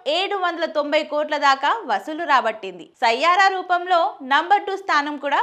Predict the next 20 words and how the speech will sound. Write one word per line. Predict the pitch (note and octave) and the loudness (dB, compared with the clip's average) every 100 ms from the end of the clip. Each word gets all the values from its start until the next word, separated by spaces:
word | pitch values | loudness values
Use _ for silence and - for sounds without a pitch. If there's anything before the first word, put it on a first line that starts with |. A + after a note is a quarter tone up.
| B4+ | 2
బాలీవుడ్దే. | G#4+ E4 C4+ A3 G3 F3 E3 - _ _ _ - | 2 2 0 -4 -6 -8 -12 -12 _ _ _ 0
ఆ | D#4 | 2
సినిమా | A4+ G#4 F#4+ F#4+ E4 G#4 - | 2 -4 -2 0 2 0 0
ఆరు | D#4 F#4+ G4+ | 4 4 2
వందల | F4 E4+ E4 | -2 -2 -4
కోట్ల | D4+ D4+ D4+ | -2 -2 -2
మేర | C#4 C4+ C4+ G#4+ D#4 | -2 0 0 -2 -2
వసూలు | G#3+ - E4+ F#4+ | -4 -4 -6 0
రాబట్టింది. | D4+ A#3 A#3 - F#3+ F3 - _ _ _ | 2 2 0 -4 -12 -14 -20 _ _ _
ఇంకా | B3 C4 D4 G4+ F4+ | -10 0 0 0 0
శాండిల్వుడ్కు | D4 G4+ A4 G4 E4 - E4 F4 - _ | 0 2 -2 -4 -6 -8 -8 -8 -10 _
కాంతారా | C#4+ D#4 F#4+ F#4 F4 | 2 2 4 2 2
చాప్టర్ | E4+ D4+ C4+ C#4+ C4+ | 2 0 0 0 0
వన్తో | B3 C#4 C#4 F#4 - | 0 0 -2 -4 -4
భారీ | G#3 A3+ C#4 D#4 | 4 4 4 0
విజయమే | D4+ D#4+ D4+ D4+ | -8 -8 -6 -4
దక్కింది. | C#4+ C4 C4 A3 F3 - _ _ _ | -4 -4 -8 -10 -12 -14 _ _ _
ఈ | D4+ F#4+ A4+ | -8 -6 -4
సినిమా | G#4+ F#4+ F#4+ E4+ A4 - | -4 -6 -2 -2 -2 -6
ఇప్పటికే | F4+ F#4+ G4 - - | -12 -8 -8 -6 -4